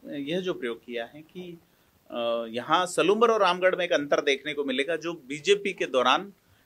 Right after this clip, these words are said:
अ, अलग तरह से नजर आया था। पिछले अगर, अ, अ, उपचुनावों की बात करें तो पिछली बार जैसे कुछ नेताओं का निधन हुआ था, जिसमें सरदार शहर की बात करें या जिसमें, अ, अ,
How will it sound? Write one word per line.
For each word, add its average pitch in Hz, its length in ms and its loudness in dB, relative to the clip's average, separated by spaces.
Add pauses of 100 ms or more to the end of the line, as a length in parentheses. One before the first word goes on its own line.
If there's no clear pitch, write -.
(180)
अ, 123 300 2
अलग 143 260 4
तरह 127 180 6
से 120 140 -2
नजर 110 280 2
आया 104 200 4
था। 127 120 -6
पिछले 196 460 2
अगर, 127 240 2
अ, 113 80 -6 (220)
अ, 110 680 -8 (440)
उपचुनावों 175 500 4
की 139 120 -4
बात 110 320 2
करें 110 280 -4 (440)
तो 165 60 -6
पिछली 226 320 2
बार 226 200 8
जैसे 214 220 0
कुछ 208 240 -2
नेताओं 175 400 6
का 180 180 8
निधन 156 340 2
हुआ 135 280 6
था, 107 240 2
जिसमें 98 640 -10 (720)
सरदार 139 440 8
शहर 143 280 6
की 127 140 -2
बात 110 280 6
करें 113 360 2
या 110 120 2
जिसमें, 107 360 -6
अ, 107 640 -4
अ, 104 40 -14